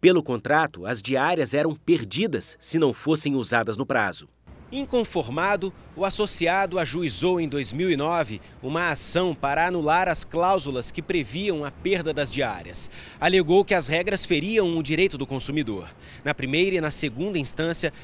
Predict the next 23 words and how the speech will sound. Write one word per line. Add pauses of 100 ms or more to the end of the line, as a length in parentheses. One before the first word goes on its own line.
(140)
as
decisões
foram
favoráveis
ao
clube
de
turismo (260)
e
o
contrato
foi
inteiramente
mantido. (320)
O
associado,
então,
interpôs
no
S
T
J (220)
recurso